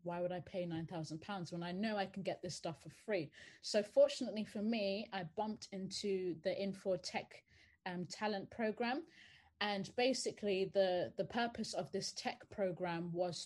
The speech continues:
to encourage, um, technology innovation in the North. Um, they're trying to improve, um, make the North the technology hub of, uh, the U K, I think Manchester in particularly.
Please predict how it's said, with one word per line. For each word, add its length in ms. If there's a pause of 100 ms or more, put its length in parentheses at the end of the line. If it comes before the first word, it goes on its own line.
(140)
to 240
encourage, 720
um, 380 (120)
technology 880 (100)
innovation 600
in 140
the 60
North. 420 (400)
Um, 180
they're 180
trying 360
to 360
improve, 640
um, 300
make 300
the 60
North 280 (100)
the 100
technology 600
hub 360
of, 180 (240)
uh, 140
the 80
U 160
K, 160
I 60
think 180
Manchester 520
in 120
particularly. 840